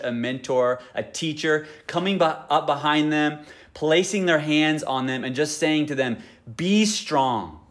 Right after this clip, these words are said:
You can do the work. Do not fear. I am with you. I'll be with you. We'll do this together." The nation of Israel in,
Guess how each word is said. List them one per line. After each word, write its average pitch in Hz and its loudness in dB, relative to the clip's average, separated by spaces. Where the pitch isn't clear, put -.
You 160 2
can 208 2
do 165 2
the 147 2
work. 107 0
Do 190 4
not 185 4
fear. 107 0
I 175 4
am 139 -2
with 131 0
you. 92 -8
I'll 175 4
be 190 -2
with 127 -2
you. 92 -8
We'll 160 0
do 175 0
this 175 0
together." 98 -4
The 156 4
nation 214 2
of 175 -2
Israel 147 4
in, 139 -4